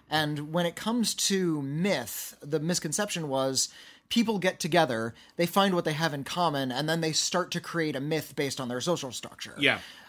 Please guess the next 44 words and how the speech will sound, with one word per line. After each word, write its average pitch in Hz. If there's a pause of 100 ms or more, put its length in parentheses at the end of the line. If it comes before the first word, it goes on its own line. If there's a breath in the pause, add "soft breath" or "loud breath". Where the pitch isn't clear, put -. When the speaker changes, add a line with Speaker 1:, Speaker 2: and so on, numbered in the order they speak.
(100)
Speaker 1:
Uh, 139 (280)
J-, 170 (120)
uh, 147
Joseph 185
Campbell 240
argued 170 (260 loud breath)
that 190
the 180
myth 214
was 170
there 139
first, 208
and 170
we 160
started 156
building 151
a 131
society 135
based 143
on 131
the 123
common 127
understanding 113
that 113
we 127
already 113
possessed, 123
whether 143
or 120
not 143
we 101
had 82
met. -
Speaker 2:
And 196
this 415
is 403
an 302
actually 233
interesting 175
segue, 135
'cause -
I 139
Speaker 1:
Hmm. 139
Speaker 2:
think 208